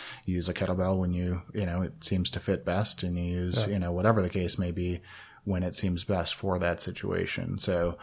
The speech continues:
Speaker 1: um, or for whatever you're trying to train. So, you know, I think, uh,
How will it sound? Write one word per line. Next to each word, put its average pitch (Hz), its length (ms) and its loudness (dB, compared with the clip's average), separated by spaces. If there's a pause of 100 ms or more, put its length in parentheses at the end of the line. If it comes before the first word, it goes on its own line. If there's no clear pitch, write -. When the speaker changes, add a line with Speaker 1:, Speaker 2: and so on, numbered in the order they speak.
(440)
Speaker 1:
um, 87 800 0
or 92 220 -2
for 90 280 0
whatever 90 380 0
you're 90 140 0
trying 90 240 0
to 87 80 0
train. 92 460 -2
So, 90 300 0 (420)
you 135 80 12
know, 123 140 12
I 117 80 12
think, 131 260 10
uh, 95 520 6